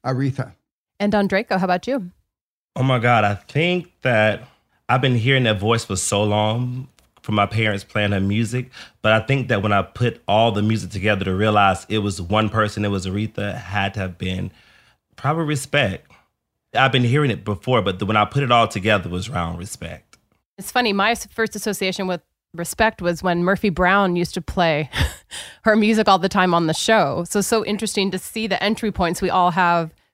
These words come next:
Speaker 2: for Aretha. And it does seem like she's been in our lives forever and will continue to be. It's such a special thing. And, you know, this show explores the concept of genius. And we saw two iterations with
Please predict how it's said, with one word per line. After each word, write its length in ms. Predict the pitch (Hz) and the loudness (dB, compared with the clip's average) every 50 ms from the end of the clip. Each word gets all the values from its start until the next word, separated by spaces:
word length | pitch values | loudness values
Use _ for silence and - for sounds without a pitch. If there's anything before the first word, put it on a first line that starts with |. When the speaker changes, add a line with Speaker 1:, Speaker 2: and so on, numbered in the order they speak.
| _ _ | _ _
Speaker 2:
for 260 | - 208 208 196 185 | 0 2 2 2 2
Aretha. 400 | 165 165 160 147 - 151 120 101 | 2 0 -2 -2 0 0 0 0
And 140 | 147 170 196 | 0 0 0
it 80 | 202 196 | 0 2
does 180 | 254 254 240 | 0 0 0
seem 360 | - - 240 214 202 196 185 - | -2 -4 -4 -2 -2 -4 -6 -6
like 180 | - 190 190 185 | -8 -8 -8 -6
she's 220 | - 233 214 - | -8 -8 -8 -6
been 100 | - 214 | -4 -4
in 120 | 208 196 | -2 0
our 100 | 190 185 | 0 2
lives 260 | 185 185 185 185 - - | 2 2 0 0 -2 -4
forever 560 | - 175 - - 196 190 180 131 95 - - _ _ _ _ _ | -4 -2 0 0 0 0 -2 -4 -4 -6 -10 _ _ _ _ _
and 160 | - 214 208 | -4 0 2
will 120 | 214 220 214 | 2 2 0
continue 420 | - 208 185 - 220 220 214 185 | 0 -4 -2 -2 0 2 2 0
to 60 | 165 | 0
be. 140 | 160 165 151 | -2 -4 -4
It's 160 | 147 160 - | -4 -6 -6
such 180 | - 196 - - | -6 -6 -4 -4
a 40 | 190 | -6
special 380 | - - - 180 - - 180 | -4 -2 -2 -2 -2 -2 -4
thing. 380 | 175 - 190 185 170 156 156 - _ _ _ _ _ _ _ _ _ _ _ _ _ _ _ _ | -4 -2 -4 -4 -2 -4 -6 -10 _ _ _ _ _ _ _ _ _ _ _ _ _ _ _ _
And, 360 | - 240 247 247 240 208 - - _ _ - | 0 2 2 2 2 -2 -4 -8 _ _ 0
you 100 | 269 262 | 2 2
know, 80 | 254 | 4
this 160 | 220 277 247 | 4 2 0
show 200 | - - 294 294 | 2 2 4 4
explores 520 | 285 - - - - - 233 226 226 226 - | 2 0 -4 -8 -2 2 4 4 4 4 2
the 100 | - 202 | -2 -4
concept 500 | - - - 214 208 - - 190 - - | -4 -2 -2 -2 0 -2 -4 -4 -4 -4
of 180 | 185 165 160 | -6 -6 -6
genius. 680 | 147 - 196 196 196 185 170 160 160 180 - - - - - _ _ | -6 -2 0 2 2 2 0 -2 -4 -6 -6 -8 -10 -10 -14 _ _
And 140 | - 175 180 | -4 -4 -2
we 80 | 180 180 | -2 -2
saw 460 | - - - 185 175 175 175 175 170 160 - | -2 0 2 2 4 4 2 2 0 -4 -6
two 180 | - - 220 | -4 -2 0
iterations 460 | 202 196 185 180 180 170 - 190 175 165 | 0 0 2 0 0 0 -2 -4 -4 -4
with 140 | 175 165 | -4 -6